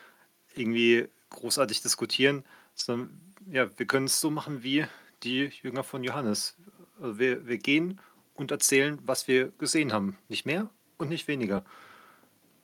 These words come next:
Genau, das mag ich an diesem Vers. Jonathan, magst du uns noch deinen Lieblingsvers mitteilen?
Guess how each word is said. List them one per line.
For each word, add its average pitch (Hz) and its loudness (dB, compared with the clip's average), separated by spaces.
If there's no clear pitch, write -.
Genau, 107 -4
das - -2
mag 123 0
ich - -10
an 123 -8
diesem 110 -8
Vers. - -2
Jonathan, 117 0
magst 123 -2
du 135 -6
uns 120 0
noch 123 -4
deinen 120 -2
Lieblingsvers 107 -4
mitteilen? 104 -8